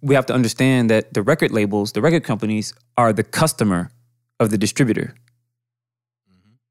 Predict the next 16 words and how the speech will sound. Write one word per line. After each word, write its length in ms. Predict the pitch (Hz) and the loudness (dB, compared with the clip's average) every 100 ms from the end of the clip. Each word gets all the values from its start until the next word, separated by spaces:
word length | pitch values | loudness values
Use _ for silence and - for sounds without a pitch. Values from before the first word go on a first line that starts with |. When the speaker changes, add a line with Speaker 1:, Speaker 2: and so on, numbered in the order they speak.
| _ _ | _ _
Speaker 1:
So 400 | - 113 104 101 _ - - | 0 2 4 0 _ -18 -4
now 180 | 117 101 | 0 2
it 60 | |
just 100 | 110 | 2
so 80 | 104 | 2
happens 340 | 113 110 110 104 | 2 2 0 2
that 260 | 104 - _ _ | 2 0 _ _
some 240 | - 127 117 | -2 2 4
of 60 | |
those 200 | 113 107 | 4 4
record 220 | 107 98 95 | 2 -2 0
labels 300 | 107 104 101 | 0 0 -2
are 120 | 98 | 0
wholly 320 | 117 110 107 | 2 2 4
owned 160 | 104 101 | 2 0
subsidiaries 720 | 98 - 131 107 98 101 95 | -2 0 2 2 2 0 -2